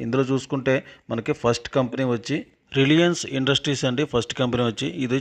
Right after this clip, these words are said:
చాలా పెద్ద కంపెనీ అనమాట, అంటే లార్జ్ క్యాప్ అంటారు. మనకి ఈ కంపెనీ వచ్చి ఇరవై లక్షల కోట్ల వరకు మార్కెట్ క్యాపిటల్ అయితే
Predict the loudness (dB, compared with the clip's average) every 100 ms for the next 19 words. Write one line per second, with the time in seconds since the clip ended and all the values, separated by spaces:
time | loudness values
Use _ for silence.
0 | 2 4 4 4 0 0 -2 0 -2 0
1 | -2 -2 0 0 4 4 4 2 2 4
2 | 2 2 0 -2 -6 -2 0 0 0 0
3 | 2 -2 2 2 2 0 0 2 4 2
4 | 0 -2 0 0 2 2 0 0 -4 -4
5 | -14 _ _ -6 0 2 2 -2 2 2
6 | 2 2 0 2